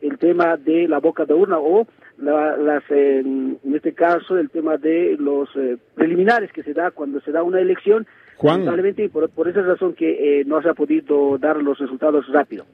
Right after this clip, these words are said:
Speaker 2: Juan, buen día, soy Néstor Espósito. Tengo dos preguntas para formularte. La pregunta prim-, la primera tiene que ver con el futuro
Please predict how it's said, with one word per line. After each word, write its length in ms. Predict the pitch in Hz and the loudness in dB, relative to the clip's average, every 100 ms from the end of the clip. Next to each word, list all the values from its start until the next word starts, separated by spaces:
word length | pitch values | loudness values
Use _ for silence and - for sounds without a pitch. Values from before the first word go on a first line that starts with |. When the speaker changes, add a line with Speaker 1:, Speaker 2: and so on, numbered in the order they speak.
| - - | -20 -8
Speaker 2:
Juan, 320 | - 160 147 | 2 2 4
buen 160 | 139 113 | 0 0
día, 260 | 131 120 | 0 0
soy 320 | 107 139 123 123 | 2 2 2 0
Néstor 380 | 127 110 113 | -2 -2 -2
Espósito. 560 | 104 - 92 - - 95 | -2 -6 -8 -8 -10 -4
Tengo 420 | 123 139 147 131 | -2 0 2 2
dos 180 | 123 151 | 0 -4
preguntas 500 | - 135 135 127 113 | 0 0 0 -4 -4
para 180 | 120 113 | -2 -4
formularte. 720 | - 113 107 104 95 101 104 | -2 -4 -2 -2 -4 -4 -6
La 160 | 110 113 | -4 -4
pregunta 840 | 120 131 139 160 160 170 165 156 147 | 2 2 2 -2 0 0 2 0 -2
prim-, 260 | 139 135 151 | -2 -4 -2
la 100 | 131 | -2
primera 560 | 127 135 151 151 165 185 - - _ - | 0 2 4 4 0 -6 -20 -20 _ -2
tiene 240 | 143 147 | 2 2
que 80 | 139 | 4
ver 300 | 131 143 151 | 4 4 0
con 240 | 151 139 | -2 0
el 240 | 131 131 127 | 0 -2 -4
futuro 680 | - 120 190 190 120 107 | -6 -2 2 4 4 2